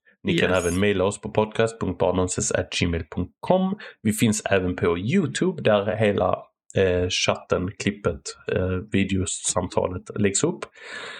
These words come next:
Speaker 2: Yes.
Speaker 1: På Bara Nonsens heter YouTube-kanalen också, man bör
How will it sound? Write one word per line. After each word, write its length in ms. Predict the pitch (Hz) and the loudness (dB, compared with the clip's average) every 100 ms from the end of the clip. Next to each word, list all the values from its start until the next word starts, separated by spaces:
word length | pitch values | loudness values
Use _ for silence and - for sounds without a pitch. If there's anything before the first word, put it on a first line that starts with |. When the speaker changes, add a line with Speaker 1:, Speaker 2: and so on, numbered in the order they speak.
| - - - _ _ _ _ _ _ _ _ _ _ _ - - - - _ _ _ | -16 -18 -20 _ _ _ _ _ _ _ _ _ _ _ -12 -10 -10 -12 _ _ _
Speaker 2:
Yes. 240 | - 113 101 | -2 -2 2
Speaker 1:
På 60 | |
Bara 360 | 107 101 95 92 | 2 4 2 0
Nonsens 840 | 101 110 95 - 90 85 - - - | 0 0 0 -2 -2 0 0 0 0
heter 500 | 92 - - - - | -2 0 -2 -2 -4
YouTube-kanalen 800 | 95 - - - - - - - | -2 -4 -8 -8 -6 -4 -6 -6
också, 280 | - - - | -8 -4 -4
man 160 | |
bör 80 | 90 | -2